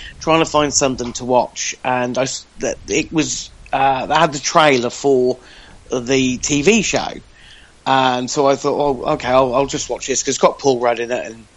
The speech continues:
you know, he's a funny guy. And, and then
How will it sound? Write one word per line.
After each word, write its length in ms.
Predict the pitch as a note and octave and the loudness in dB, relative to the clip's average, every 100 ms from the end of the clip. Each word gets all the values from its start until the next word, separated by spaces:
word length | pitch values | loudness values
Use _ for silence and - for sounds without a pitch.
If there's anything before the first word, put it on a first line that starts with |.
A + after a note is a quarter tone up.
| B2 | -4
you 60 | |
know, 120 | A#2+ A#2 | -4 -2
he's 180 | B2 | -4
a 40 | A#2 | -4
funny 240 | B2 A#2 | -4 -2
guy. 380 | A2+ A#2 A2+ A2+ | 2 4 6 4
And, 180 | A2 A#2 - - - - - - - - | 0 -4 -10 -12 -12 -8 -8 -8 -2 2
and 200 | F3 F#3 | 4 6
then 360 | A3+ A#3 - | 4 2 -6